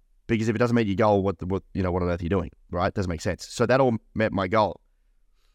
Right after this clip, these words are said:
Then I was like, "Okay, well, then I know at what price I wanna sell at.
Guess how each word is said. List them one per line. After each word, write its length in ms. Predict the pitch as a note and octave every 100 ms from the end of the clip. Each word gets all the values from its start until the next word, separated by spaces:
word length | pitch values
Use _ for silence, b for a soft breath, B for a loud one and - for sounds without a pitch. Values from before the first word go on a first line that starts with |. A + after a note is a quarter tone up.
| _ _
Then 80 | B2+
I 20 |
was 80 | C3+
like, 200 | B2 C3
"Okay, 180 | D3 F#2
well, 180 | G2 A#2
then 140 | A#2+
I 60 | A2+
know 320 | A#2 C#3 C3+ - A2+
at 100 | G2
what 160 | A2+
price 260 | - B2 A#2+
I 40 |
wanna 120 | A#2
sell 260 | F#2+ A2+ F2
at. 180 | G2+